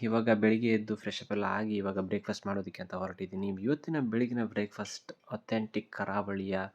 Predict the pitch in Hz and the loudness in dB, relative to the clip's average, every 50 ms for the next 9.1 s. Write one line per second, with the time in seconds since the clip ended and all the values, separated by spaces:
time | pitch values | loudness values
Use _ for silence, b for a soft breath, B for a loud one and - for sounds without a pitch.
0 | b b b _ - 104 - - - 113 110 107 98 98 - 95 92 90 - - | b b b _ -6 -6 -6 0 2 2 4 4 2 0 -2 -6 -6 -6 -6 -8
1 | - 95 104 - - - _ - - - 190 190 - 95 95 95 - - - - | -6 -4 -4 -4 -6 -10 _ -8 -4 -2 -2 0 0 0 -2 -2 -4 -2 -2 -2
2 | 113 - - - - - - - _ - - - - - 107 - - 110 104 104 | -2 -4 -8 -14 -20 -20 -20 -20 _ -10 -8 -6 -4 -4 -2 2 2 4 4 4
3 | 101 101 101 95 92 92 90 90 90 90 - - - 180 180 180 180 185 - - | 2 2 0 0 -2 -4 -4 -4 -6 -6 -8 -8 -6 -6 -6 -6 -6 -8 -10 -12
4 | _ _ - 113 110 110 - 113 110 110 101 98 104 104 98 - - 98 - - | _ _ -10 -10 -10 -6 -4 -2 -2 -2 -2 -2 -4 -6 -6 -6 -8 -10 -10 -10
5 | - 101 95 92 92 90 90 92 - 92 180 - - 170 180 - - 107 - - | -8 -8 -6 -6 -6 -6 -4 -4 -4 -4 -6 -6 -8 -10 -10 -10 -8 -8 -6 -6
6 | 214 101 101 101 101 98 95 95 95 95 98 92 - 104 120 147 147 147 143 - | -6 -4 -4 -4 -4 -2 -2 -2 -2 -2 -4 -4 -2 -2 0 0 0 0 0 -2
7 | 123 110 101 95 101 104 101 98 104 104 104 101 98 98 - - 101 95 - - | -2 0 0 0 0 0 0 0 0 0 -2 -2 -4 -6 -6 -6 -8 -8 -4 -4
8 | 104 95 98 98 95 101 147 175 - _ - 196 185 165 131 101 90 92 87 87 | -4 -2 -2 -4 -4 -4 -6 -6 -6 _ -2 0 2 2 2 2 0 -2 -6 -8
9 | 87 87 | -10 -12